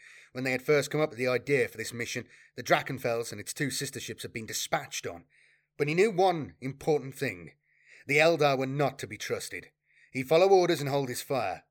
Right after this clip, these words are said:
but at the first sign of treachery from those Xenos scum,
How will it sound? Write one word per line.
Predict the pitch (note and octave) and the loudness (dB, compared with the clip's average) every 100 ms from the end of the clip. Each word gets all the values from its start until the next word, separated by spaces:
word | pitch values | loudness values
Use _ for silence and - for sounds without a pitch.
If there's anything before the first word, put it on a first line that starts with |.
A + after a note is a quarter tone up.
| _ | _
but | C3 - - _ _ _ - | -6 -6 -10 _ _ _ -18
at | F#2 | -14
the | - _ | -14 _
first | F3 D3+ A#2+ - - | 4 6 4 -2 -2
sign | C#3 A#2 G#2+ | -2 -2 -8
of | - | -10
treachery | - - D3 - G#2+ | -6 -2 -4 -4 -12
from | - G2+ | -12 -12
those | A2 F#2+ A2 | -12 -10 -6
Xenos | C#3+ B2+ B2+ | -6 -6 -6
scum, | - - - A#2 F2+ | -6 -6 -4 -6 -6